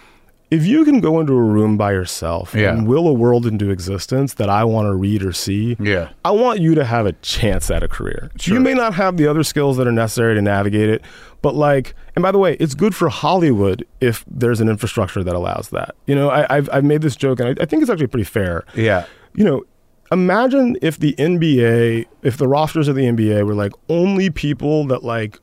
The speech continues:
Speaker 1: personally knew the owners of the N B A teams.
Speaker 2: Yeah.
Speaker 1: As opposed to, like,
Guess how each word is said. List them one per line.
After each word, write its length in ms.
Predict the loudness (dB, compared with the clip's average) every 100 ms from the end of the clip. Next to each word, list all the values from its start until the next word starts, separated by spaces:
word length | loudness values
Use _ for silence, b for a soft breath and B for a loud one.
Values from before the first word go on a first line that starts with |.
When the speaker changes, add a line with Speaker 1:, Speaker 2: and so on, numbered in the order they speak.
| _
Speaker 1:
personally 640 | -4 -2 -2 0 0 2 2
knew 420 | 2 2 2 2
the 180 | 0 -2
owners 300 | -2 -4 -4
of 100 | -6
the 140 | -6
N 120 | -6
B 140 | -8 -10
A 120 | -12
teams. 420 | -14 -14 -12 -2
Speaker 2:
Yeah. 240 | 0 0 -4 B -2
Speaker 1:
As 160 | 0
opposed 360 | 2 2 0 0
to, 80 | 2
like, 240 | 2 0